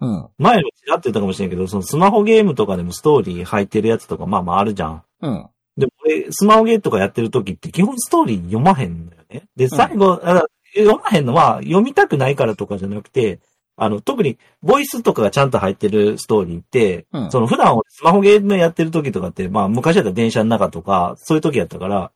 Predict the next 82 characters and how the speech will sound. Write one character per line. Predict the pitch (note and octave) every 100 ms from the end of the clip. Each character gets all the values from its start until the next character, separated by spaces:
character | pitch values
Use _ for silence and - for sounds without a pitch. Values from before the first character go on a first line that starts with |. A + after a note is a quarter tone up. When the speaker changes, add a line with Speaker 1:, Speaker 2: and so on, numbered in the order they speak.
| -
Speaker 2:
音 | A#3 F3+
切 | -
っ |
て | B2 A#3+
や | A3
っ |
て | -
る | G3
こ | F#3+
と | -
が | F2
多 | F2
く | -
て。 | E2+ E2+ - -
Speaker 1:
う | C#3+
ん。 | D#2+ - _ -
Speaker 2:
ん | C3+
で、 | D3 A#2+ - -
せ | B3
っ | C4+
か | F4
く | F4
そ | E4 D#4+
の |
ボ | A#3 A#3
イ |
ス | A#3+
が | B3 B3
あ |
る | B3
ん |
や | A#3+
っ | G#3+
た | A#3+
ら、 | F3+
ボ | D#3 G#3
イ | A3+
ス | -
入 | A3
り | G#3
で | G#3
聞 |
き | G3+ -
た | - G3+
い | G3
か | A3
ら、 | A#3+
家 | G3+ G3
で | F3+ C#3
ゆ | C3+
っ |
く | F3
り | D3
見 | C#3
れ | E3
る | E3
時 | E3+ C3+
に | F#2+
し | - A#2
よ | A#2
う |
っ | - _
て | -
い | F3 A3+
う | A#3+
の | A#3
で | A3+
後 | F3 - F#3
回 | F#3 F#3
し | F3+
に | F3+
し | -
て、 | F4+ C3+
一 | D#3
回 | D3 D3+
ス | C#3+
キ | -
ッ | C3
プ | -
し | -
て | G2+
る。 | G2